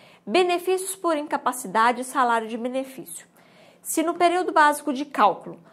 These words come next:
o segurado tiver recebido benefícios por incapacidade, sua duração será contada, considerando como salário de contribuição no período o salário de benefício que serviu de base para o cálculo da renda mensal.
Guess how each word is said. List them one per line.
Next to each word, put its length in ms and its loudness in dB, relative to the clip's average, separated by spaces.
o 140 4
segurado 540 6
tiver 240 -4
recebido 500 0
benefícios 800 -2
por 160 -2
incapacidade, 920 0
sua 320 4
duração 500 0
será 300 -2
contada, 600 0
considerando 680 -2
como 180 -8
salário 440 0
de 80 -16
contribuição 880 -6
no 140 -2
período 420 4
o 40 -4
salário 520 4
de 80 -8
benefício 640 -4
que 80 -12
serviu 440 -4
de 100 -6
base 720 0
para 240 8
o 40 -6
cálculo 460 -4
da 120 -8
renda 300 -12
mensal. 400 -14